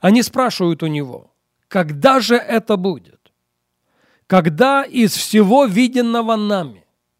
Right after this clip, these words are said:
когда из храма, который прямо перед нашими глазами, не останется камня на камне?» Это первый вопрос. Второй вопрос: «Какой признак твоего пришествия?»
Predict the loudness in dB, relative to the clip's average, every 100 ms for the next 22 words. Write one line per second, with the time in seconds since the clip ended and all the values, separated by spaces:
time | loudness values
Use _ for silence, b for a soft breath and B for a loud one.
0 | _ _ _ _ _ _ _ -2 -2 0
1 | 2 2 0 0 4 2 0 -14 _ -14
2 | -4 0 2 2 0 0 2 2 2 2
3 | 2 2 0 2 4 4 2 2 2 0
4 | -2 -2 0 0 -2 0 -2 -4 -8 -20
5 | _ _ _ _ _ _ -12 -6 -4 -6
6 | -2 0 0 -4 -4 -6 0 0 2 2
7 | 0 -4 -8 -12 -12 -20 _ _ _ _
8 | _ _ _ _ -12 -4 -2 -4 -8 -14
9 | -20 -20 _ _ _ b b b b b
10 | 4 8 8 6 4 2 2 -4 -4 2
11 | 4 4 0 0 2 2 0 -4 -6 -4
12 | 0 2 2 0 -4 -10 -12 -16 -18 -20
13 | _ _